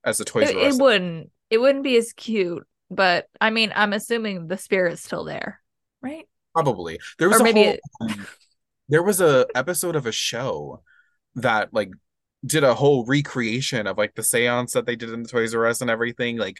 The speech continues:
Speaker 2: Oh my God.
Speaker 1: if I fi-, I'll send it to you if I find it again. But it was really, really, like, it's just, like, campy. And I love that. I love camp.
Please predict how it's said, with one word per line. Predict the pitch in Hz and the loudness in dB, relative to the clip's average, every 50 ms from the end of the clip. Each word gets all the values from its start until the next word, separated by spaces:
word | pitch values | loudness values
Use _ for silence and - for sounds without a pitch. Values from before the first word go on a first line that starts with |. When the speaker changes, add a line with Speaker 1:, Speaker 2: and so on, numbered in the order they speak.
| - - - | -18 -12 -10
Speaker 2:
Oh | 233 254 285 | -10 -8 -8
my | 240 165 139 | -8 -10 -8
God. | 240 180 175 226 247 185 143 - | -8 -8 -8 -8 -8 -10 -6 -6
Speaker 1:
if | - - | -6 -6
I | 240 269 - - 127 | -6 -8 -2 -2 0
fi-, | - - | 0 0
I'll | 123 143 | 0 0
send | 147 - 107 107 | -2 -4 -6 -6
it | 101 - | -8 -8
to | - 104 | -10 -10
you | 90 - | -8 -6
if | |
I | 85 87 - | -6 -6 -6
find | - 87 85 85 85 | -6 -8 -8 -8 -8
it | 85 87 | -8 -10
again. | 87 82 85 76 76 80 82 76 | -10 -10 -10 -10 -10 -12 -10 -8
But | 107 98 | -8 -8
it | 101 101 | -6 -6
was | 113 107 | -8 -8
really, | 95 101 104 95 95 87 | -8 -8 -8 -8 -8 -8
really, | 85 87 85 85 82 85 87 87 - - - | -8 -8 -8 -10 -12 -12 -14 -16 -16 -4 -2
like, | 104 104 - - | 0 0 0 -2
it's | 139 143 | -2 -2
just, | - 170 156 147 | -2 -2 -2 0
like, | 185 170 147 | 0 -2 -2
campy. | - - - 110 98 101 - 113 113 117 117 120 120 123 127 _ _ _ _ _ _ _ _ - | -4 -6 -6 -6 -6 -6 -6 -4 -4 -2 -2 -2 -4 -6 -8 _ _ _ _ _ _ _ _ -2
And | 113 113 | 0 0
I | 113 | 2
love | 110 110 104 101 101 | 2 0 0 -2 -2
that. | 117 113 113 117 - | -2 -2 -2 -2 -4
I | 98 | -6
love | 92 98 98 - - | -8 -8 -10 -12 -12
camp. | - 104 90 82 87 - | -12 -12 -12 -12 -14 -16